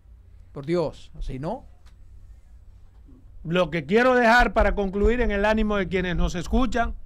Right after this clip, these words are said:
Speaker 2: es que en casos como ese hay demasiados poderes fácticos y políticos tratando de que las averiguaciones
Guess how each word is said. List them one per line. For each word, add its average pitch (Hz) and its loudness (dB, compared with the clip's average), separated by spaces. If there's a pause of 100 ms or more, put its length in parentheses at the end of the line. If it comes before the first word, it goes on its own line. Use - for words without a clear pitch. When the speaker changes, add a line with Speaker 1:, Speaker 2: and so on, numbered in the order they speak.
(560)
Speaker 2:
es 156 -8
que 175 -6
en 160 -8
casos 226 -4
como 196 -4
ese 185 -6
hay 175 -4
demasiados 175 -6
poderes 160 -6
fácticos 160 -6
y 147 -8
políticos 190 -10
tratando 175 -6
de 160 -8
que 165 -8
las 151 -8
averiguaciones 147 -10